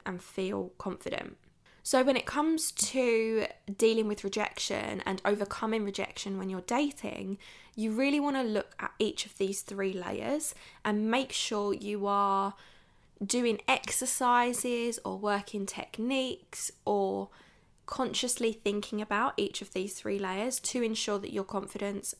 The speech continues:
doesn't hit rock bottom and to ensure that you just get back to your most confident self as quickly as possible. So the think layer, this is where you want to focus on recognizing any shitty thoughts that you're having.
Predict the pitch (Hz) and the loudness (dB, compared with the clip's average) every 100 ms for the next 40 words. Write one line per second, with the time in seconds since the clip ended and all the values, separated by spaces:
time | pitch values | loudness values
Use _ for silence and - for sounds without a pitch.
0 | - 202 196 196 190 - - - - - | -2 -2 -2 -6 -6 -8 -6 -6 -6 0
1 | - 196 - 214 98 196 - - - 208 | 0 2 -2 -4 -4 -6 -10 -18 -6 -2
2 | 208 262 233 220 - 214 196 - - 202 | 2 2 2 0 0 -2 -2 -2 -2 -2
3 | - - 202 190 185 185 190 - 190 - | -4 -2 -2 0 -2 -4 -6 -6 -8 -4
4 | 185 190 185 - - - 196 - 185 - | -6 -6 -8 -10 -10 -8 -8 -8 -10 -10
5 | - - - - - - - - - - | -12 -14 -14 -20 -20 -20 -20 -20 -20 -6
6 | - 262 262 - - 330 - 247 190 - | 4 6 4 2 2 2 0 -2 -2 -2
7 | - - 247 - - - - 269 285 302 | -2 -2 -2 -8 -20 -14 0 2 2 0
8 | 277 240 247 220 220 208 208 214 214 208 | -2 0 2 2 0 0 -2 -2 0 -2
9 | 196 - - - 190 190 190 190 190 - | -2 -4 -4 0 0 0 -2 -2 -4 -8
10 | - - - 208 262 - - 233 220 220 | -16 -14 -2 2 2 0 0 2 2 2
11 | 196 196 214 202 - - 208 202 - 185 | 0 -2 0 0 0 -4 -2 -4 -2 -4
12 | - - 190 170 165 - - - | -4 -4 -6 -6 -8 -10 -12 -10